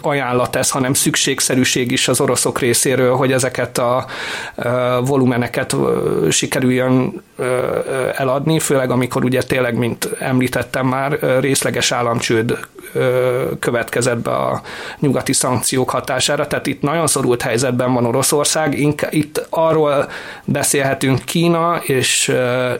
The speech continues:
India részéről is, hogy kihasználják ezt a helyzetet, nem pedig, ö,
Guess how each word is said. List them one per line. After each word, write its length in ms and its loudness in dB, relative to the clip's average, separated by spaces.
India 320 2
részéről 380 2
is, 100 2
hogy 120 0
kihasználják 800 0
ezt 180 -2
a 40 0
helyzetet, 480 0
nem 260 2
pedig, 380 0
ö, 220 2